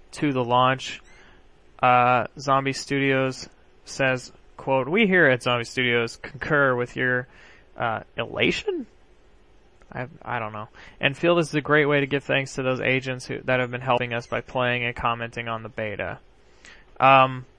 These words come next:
still no word on when the beta tag's gonna get removed, but, I mean, it's open, it's open beta, so you can just download it right now. It's on the PlayStation Store, and I really recommend it. It's a really fun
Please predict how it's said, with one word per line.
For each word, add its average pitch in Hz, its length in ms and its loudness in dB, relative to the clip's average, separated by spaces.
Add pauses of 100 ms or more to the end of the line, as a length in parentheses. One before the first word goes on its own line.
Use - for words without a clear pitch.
(440)
still 165 320 0
no 160 160 6
word 147 240 8
on 139 140 6
when 135 160 2
the 127 80 0
beta 131 320 4
tag's 139 360 0
gonna 143 140 -4
get 135 140 2
removed, 135 420 0
but, 123 260 4 (520)
I 156 80 8
mean, 165 300 6 (320)
it's 156 180 -2
open, 170 460 4 (200)
it's 143 140 0
open 156 300 2
beta, 123 400 4
so 139 140 0
you 131 60 4
can 147 80 -2
just 135 260 2
download 131 460 8
it 131 80 6
right 123 200 6
now. 113 240 4
It's 113 100 -4
on 117 80 2
the 117 80 -8
PlayStation 120 460 -2
Store, 113 420 2
and 117 320 0
I 113 180 6
really 135 360 4
recommend 123 460 2
it. 120 80 2
It's 117 140 -4
a - 40 -20
really 123 220 0
fun 117 460 0